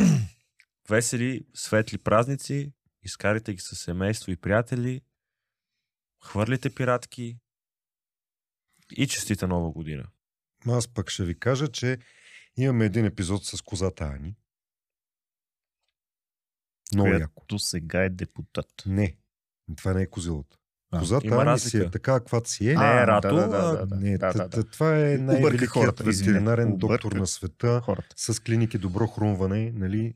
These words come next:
Speaker 2: отново продуктово позициониране.
Speaker 1: А, що?
Speaker 2: А, но,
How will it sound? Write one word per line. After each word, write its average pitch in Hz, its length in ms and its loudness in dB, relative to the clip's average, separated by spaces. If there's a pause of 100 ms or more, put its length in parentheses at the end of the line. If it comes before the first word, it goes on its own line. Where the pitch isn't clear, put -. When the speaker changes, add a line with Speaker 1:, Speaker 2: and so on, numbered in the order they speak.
Speaker 2:
отново 104 380 0
продуктово 95 440 -6
позициониране. 92 680 -2
Speaker 1:
А, 87 220 2 (440)
що? 107 160 -2
Speaker 2:
А, 104 420 2 (120)
но, 107 380 2